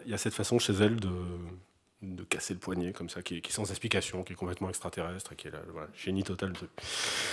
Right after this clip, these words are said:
Alors, par contre, vous l'aurez sans doute remarqué, j'ai, je n'ai pas encore parlé,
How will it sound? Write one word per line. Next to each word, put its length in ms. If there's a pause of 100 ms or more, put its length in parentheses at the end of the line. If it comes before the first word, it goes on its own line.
(360)
Alors, 100
par 100
contre, 160
vous 60
l'aurez 120
sans 140
doute 140
remarqué, 400
j'ai, 380
je 80
n'ai 60
pas 100
encore 300
parlé, 520